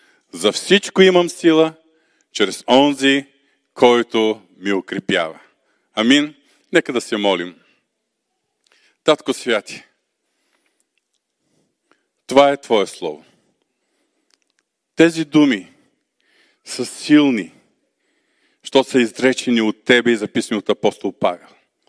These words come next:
Това е неговата изповед, но вярвам, че той е направил по вдъхновението на Святия Дух.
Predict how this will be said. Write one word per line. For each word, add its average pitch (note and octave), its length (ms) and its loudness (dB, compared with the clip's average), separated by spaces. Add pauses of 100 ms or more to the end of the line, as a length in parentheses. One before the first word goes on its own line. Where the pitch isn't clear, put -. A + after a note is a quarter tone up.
(560)
Това D3+ 140 6
е D3+ 40 4
неговата D#3+ 460 4
изповед, - 640 0 (680)
но A#2 100 2
вярвам, B2 400 4
че A2+ 320 -2 (180)
той A#2+ 220 6
е - 20 -2
направил A2 600 2 (800)
по G#2+ 100 2
вдъхновението G2 840 -2
на F#2+ 100 -2
Святия E2 520 -10
Дух. D#2+ 260 -20